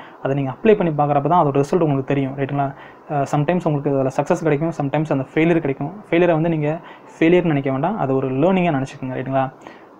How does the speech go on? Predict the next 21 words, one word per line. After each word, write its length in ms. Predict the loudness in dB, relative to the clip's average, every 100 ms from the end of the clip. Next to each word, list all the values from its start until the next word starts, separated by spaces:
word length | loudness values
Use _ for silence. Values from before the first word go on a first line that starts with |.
| -20 -6
So, 380 | -4 -4 -6 -8 -10
நீங்க 180 | -6 -6
short 320 | 0 0 2
டேர்ம்ல 240 | 2 2 2
ஒன்றரை 460 | 2 0 0 2
மாசத்துல 260 | 2 2 0
நீங்க 200 | 0 0
படிக்கிறீங்க 320 | 0 0 -2
அப்படின்னா, 300 | -2 -2 -2
எல்லாமே 280 | 0 2 2
நீங்க 160 | 0 0
apply 180 | 0
பண்ணி 140 | 0 2
பார்க்க 220 | 0 -2
முடியாது. 320 | -2 0 0
once 120 | -2
நீங்க 160 | -2 -4
படிக்க 240 | -2 0
தான் 160 | 2 0
முடியும். 280 | -2 -4 -10 -20 -20 -8
ரைட்டுங்களா? 360 | -4 0 0